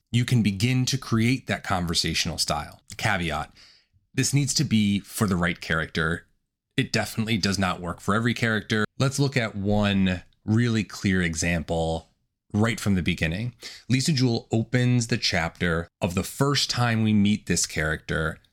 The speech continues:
like this. "So it's my turn, is it? Okay then.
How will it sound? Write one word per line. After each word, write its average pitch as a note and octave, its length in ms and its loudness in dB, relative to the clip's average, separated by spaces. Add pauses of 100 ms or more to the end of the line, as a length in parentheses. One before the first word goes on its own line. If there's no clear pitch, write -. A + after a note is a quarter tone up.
(160)
like F2+ 200 -2
this. - 400 -6 (560)
"So B2+ 160 0
it's A#2 100 -4
my B2 240 2
turn, F2 300 -2
is E2+ 140 0
it? A#2 200 -4 (680)
Okay A2 260 0
then. F2 280 -2